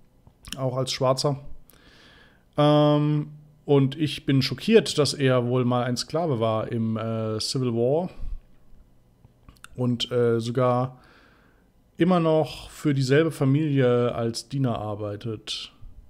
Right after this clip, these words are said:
Also, will er denn keine Rache, <laughs> wo er schon hier als tot verkleidet ist? Ah, er seufzt nur. Claude und, äh, Annette, äh, Alette sind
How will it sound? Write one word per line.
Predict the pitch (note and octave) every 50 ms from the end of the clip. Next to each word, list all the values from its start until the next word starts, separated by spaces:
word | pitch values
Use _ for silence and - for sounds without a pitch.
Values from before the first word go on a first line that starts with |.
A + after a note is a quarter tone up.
| - - - _ _ _ _ - _ _ _ _ _ _ _ _ _ _ _ _ _ _
Also, | - A#2 G#2+ G#2+ G#2+ A2 A2
will | B2+ C#3 D#3
er | D3
denn | D3 C#3+
keine | C#3 C#3+ C3+ C3+ A#2+
Rache, | B2+ E3 - - A#3 B3+ A#3+ - - - - - -
<laughs> | - - - - - - -
wo | E3 C#3
er | C#3 C#3
schon | C#3 D3+ C#3
hier | D3+ D#3+ C#3
als | B2+ C3
tot | - E3 E3
verkleidet | - F#3+ E3+ F3 F3 F3 F3+ E3+
ist? | F#3 F#3+ F#3 - - - - _ - - - - - - - - - - - - - - _ _ _ _ _ _ _ _ _ _ -
Ah, | F3 E3+ D3+ C#3 B2+ A#2+ A#2 A#2 A2+ - - -
er | - D3 C3+
seufzt | A#2+ G#2+ A2 A2 A2+ G#2+ - - - - - -
nur. | A#2+ A#2 A2+ A2+ A2+ A2+ A2+ - - - - - - - - - - - - - _ _ _ _ _ _ _ _ _ _ _ _ - - _ _ _ _ _ _ _ _ - - - - _ _ _
Claude | - - D#3+ E3 E3 E3 E3 -
und, | D3 C3+ C3 A#2 - - - - - - _ -
äh, | B2 A#2 A#2 A#2 A#2 A#2 A#2+ A#2 - -
Annette, | - B2 A#2+ B2+ D3+ D#3+ D#3 - - -
äh, | - C3+ A#2+ A2
Alette | - - C#3 F3 F3 - - - - - - - - - - - - - - - _ _ _ _ _ _
sind | - - C3 A#2+ A2+ - - - -